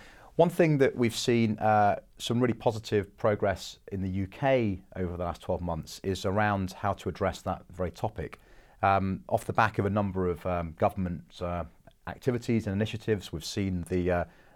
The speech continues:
the, uh, the creation of the A I sector deal.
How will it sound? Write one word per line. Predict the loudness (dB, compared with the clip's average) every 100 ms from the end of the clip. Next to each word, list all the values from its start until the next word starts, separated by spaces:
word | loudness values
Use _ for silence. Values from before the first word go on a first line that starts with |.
| _
the, | -2 0
uh, | 0
the | -4
creation | -10 -4 -2 -2 -4
of | -6
the | -6 -4
A | -2
I | -2
sector | -2 -4 -4 -8
deal. | -2 0 2 0